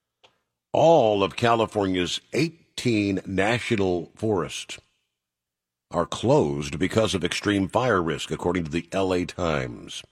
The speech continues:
You know, since this all started, uh, the fires really sparked last month. Twenty-five deaths and about five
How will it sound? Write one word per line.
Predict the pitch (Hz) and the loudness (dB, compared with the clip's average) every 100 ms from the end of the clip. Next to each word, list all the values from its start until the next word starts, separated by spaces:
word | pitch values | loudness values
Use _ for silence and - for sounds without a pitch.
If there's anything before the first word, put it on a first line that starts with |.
| _ _ _ _ _ _ _ _ _ _ _ _ _ _ _ _ _ _ _ _ _ - | _ _ _ _ _ _ _ _ _ _ _ _ _ _ _ _ _ _ _ _ _ -10
You | |
know, | 67 | -6
since | 92 92 | -4 -2
this | - 85 | 0 2
all | 98 117 127 123 120 | 4 4 4 4 2
started, | - 127 120 117 113 110 | 2 4 4 4 0 0
uh, | 92 82 | 2 2
the | 78 87 | 0 -2
fires | - 113 98 85 | 4 4 6 2
really | 95 147 80 | 2 2 2
sparked | - - - 104 101 - - _ | 0 0 4 4 4 -2 -14 _
last | 87 82 73 - | -2 0 0 -2
month. | 85 87 69 - _ _ _ _ _ _ _ - | 0 0 -2 -12 _ _ _ _ _ _ _ -8
Twenty-five | - 123 117 107 85 | 0 0 4 4 4
deaths | 98 110 - | 4 2 0
and | 87 | -2
about | 78 82 78 | 2 2 0
five | 95 110 117 | 0 2 0